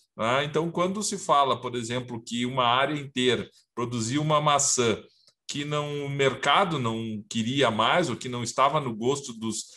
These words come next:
consumidores, eh, e se leva essa informação aos agricultores,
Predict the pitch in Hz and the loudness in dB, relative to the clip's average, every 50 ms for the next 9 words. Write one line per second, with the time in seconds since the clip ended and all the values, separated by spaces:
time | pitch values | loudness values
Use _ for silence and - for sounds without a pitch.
0 | - _ _ - 127 143 139 - - 156 147 143 123 120 120 113 113 110 101 90 | -20 _ _ -4 -2 -2 -2 -2 -2 -4 -4 -4 -2 0 2 4 4 4 2 0
1 | - - - - - _ _ - - 113 120 120 117 - 139 143 151 147 - 170 | -4 -10 -14 -20 -20 _ _ -4 0 2 2 2 2 0 -2 -2 -2 0 2 2
2 | 151 135 135 135 156 196 220 214 196 175 170 - 175 156 151 - 160 147 147 143 | 2 4 4 4 4 4 4 4 4 2 2 0 -2 -4 -4 -4 -4 -2 0 0
3 | 135 131 - 147 143 147 143 135 139 139 135 135 135 135 135 123 107 - - - | 0 0 -2 -2 -2 -2 -2 0 0 -2 -2 -4 -6 -6 -4 -4 -4 -4 -6 -12
4 | - - | -20 -20